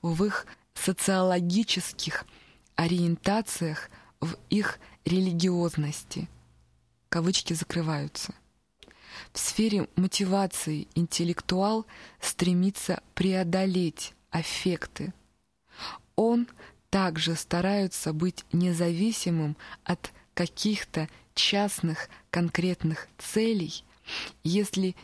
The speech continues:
не может включить их во всеобщую систему закономерностей жизни и поведения. Кавычки открываются.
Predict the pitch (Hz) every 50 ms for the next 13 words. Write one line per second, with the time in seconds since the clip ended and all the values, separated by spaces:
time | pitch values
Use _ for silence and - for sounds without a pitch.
0 | - - 180 190 208 208 208 208 196 185 170 160 165 156 - - - - 170 175
1 | 160 - - - 226 233 - - - - 156 - - - - - - - - -
2 | - _ - 165 185 175 - - - 185 185 185 196 190 175 - - - - 165
3 | 160 - - - - 170 - - - - 190 180 175 170 165 - 170 - - 175
4 | 175 180 180 185 190 208 220 226 196 190 165 156 - - - - 156 156 151 156
5 | 190 208 196 - 175 160 147 - - - - - _ _ _ _ 170 - - 170
6 | 165 165 180 156 147 156 165 165 160 151 147 143 - - - - _ _ _ _
7 | _ _ _ _ _ _ _ _ _ _ _ _ - - _ _ _ _ - -
8 | 185 180 180 185 - - - - 170 165 - - - - 180 170 170 165 160 151
9 | 143 - - - - - - 170